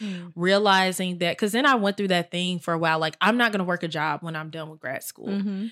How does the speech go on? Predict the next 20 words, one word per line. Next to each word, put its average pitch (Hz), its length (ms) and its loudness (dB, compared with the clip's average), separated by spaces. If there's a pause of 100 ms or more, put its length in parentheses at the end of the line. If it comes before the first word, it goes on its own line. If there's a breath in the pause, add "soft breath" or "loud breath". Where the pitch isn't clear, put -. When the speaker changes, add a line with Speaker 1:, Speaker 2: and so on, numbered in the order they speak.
(120)
Speaker 2:
So 214 120 4
I 180 100 8
went 190 240 0
through 247 140 0
that 170 260 2
for 165 180 -2
a 156 60 0
while. 151 580 -4 (680)
Um, 160 560 -2 (500)
I 202 140 6
think 214 320 0
that 180 440 4 (380)
the 180 240 0
shift 202 420 2
that 185 100 2
I've 170 180 4
made 170 260 0
is 160 120 -6
not 175 420 0
that 175 360 -2